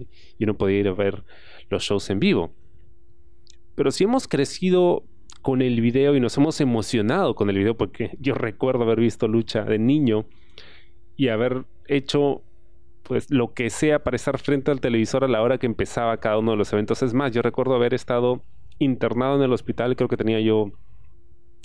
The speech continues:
once, doce años. Estaba internado, creo que había tenido una indigestión. Por esos días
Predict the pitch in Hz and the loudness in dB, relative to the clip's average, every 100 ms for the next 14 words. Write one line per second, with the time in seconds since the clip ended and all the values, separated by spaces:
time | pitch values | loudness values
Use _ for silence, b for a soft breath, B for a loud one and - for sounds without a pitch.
0 | - 123 143 - 117 143 123 127 143 156 | -6 0 0 2 2 2 0 2 2 2
1 | - - - - - - - - - - | -2 -16 -16 -16 -18 -18 -18 -18 -18 -18
2 | - - - - b b - - - 127 | -18 -18 -18 -18 b b -18 -16 -2 2
3 | 143 139 143 143 135 127 127 135 - - | 2 2 2 2 2 4 2 0 -4 -2
4 | 123 117 117 120 113 120 117 117 110 107 | 0 2 2 2 2 2 2 0 0 -2
5 | - 120 123 123 113 123 160 190 135 151 | 0 2 2 0 -2 -2 0 0 0 2
6 | 156 151 | 2 0